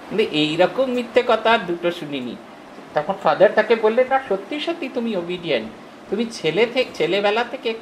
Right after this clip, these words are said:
খারাপটা কি সেটাই জেনে এসেছো, তুমি ওবিডিয়েন্টলি সেটাকে ফলো করেছো, তাই আজ তুমি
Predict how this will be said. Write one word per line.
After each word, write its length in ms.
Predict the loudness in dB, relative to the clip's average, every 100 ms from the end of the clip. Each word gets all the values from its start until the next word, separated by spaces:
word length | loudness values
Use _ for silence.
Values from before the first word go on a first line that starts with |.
| -2
খারাপটা 440 | 2 2 2 0 -4
কি 160 | -4
সেটাই 360 | -6 -2 0 0
জেনে 240 | 0 -2
এসেছো, 420 | -4 -6 -6 -6 -6 -12 -18 -12
তুমি 220 | -6 -4 -2
ওবিডিয়েন্টলি 760 | -4 -4 -4 -2 -2 -2 -8 -8 -8
সেটাকে 320 | -4 -2 -4 -2
ফলো 200 | 0 0
করেছো, 300 | -2 -4 -4 -2
তাই 220 | 0 0
আজ 80 | -2 -4
তুমি 160 | -10